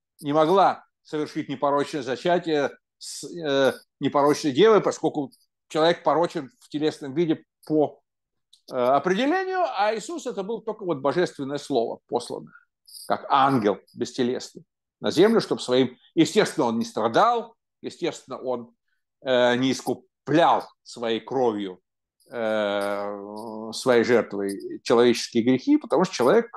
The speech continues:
э, должен думать только о том, как бы своей, э, праведной жизнью выделить искру Божию из себя и воссоединиться с Царством Света.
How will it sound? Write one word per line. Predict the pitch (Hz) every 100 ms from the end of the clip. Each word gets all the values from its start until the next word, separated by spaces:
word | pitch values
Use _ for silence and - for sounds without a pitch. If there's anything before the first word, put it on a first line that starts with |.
| - 156
э, | 139 131 131 120 104 127
должен | 147 170 175 143
думать | 113 160 151
только | 127 -
о | 120
том, | -
как | 165 147 131
бы | 123 - _ _ _ -
своей, | - 127 123 101 - _ _ _ _ _ _ _
э, | 139 117 110 110 - _ _ - _
праведной | 135 123 110 104 113
жизнью | 233 240 262 240 190 _ _ -
выделить | 110 165 185 170 - - _ _ _ _ -
искру | 165 - 127
Божию | 123 147 135
из | 117
себя | - 127 147 160 -
и | 147 139 -
воссоединиться | 127 - 123 147 147
с | 131
Царством | - 123 - 135
Света. | - -